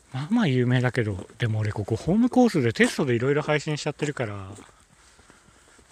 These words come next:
三百ルクス？これは？うん、埼玉では有名だけどね。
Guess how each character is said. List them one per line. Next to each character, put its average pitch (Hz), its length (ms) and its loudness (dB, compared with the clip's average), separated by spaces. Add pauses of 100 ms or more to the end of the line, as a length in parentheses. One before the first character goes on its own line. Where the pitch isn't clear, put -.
(240)
三 143 160 -4
百 151 160 2
ル 143 100 4
ク - 100 -8
ス？ 98 220 -10 (1200)
こ - 120 -6
れ 180 80 2
は？ 190 200 -2 (4000)
う - 20 -14
ん、 107 240 -10
埼 233 280 -10
玉 185 240 2
で 202 100 6
は 175 80 8
有 123 220 8
名 120 160 2
だ 117 120 2
け 113 100 0
ど 95 80 -4
ね。 107 220 -2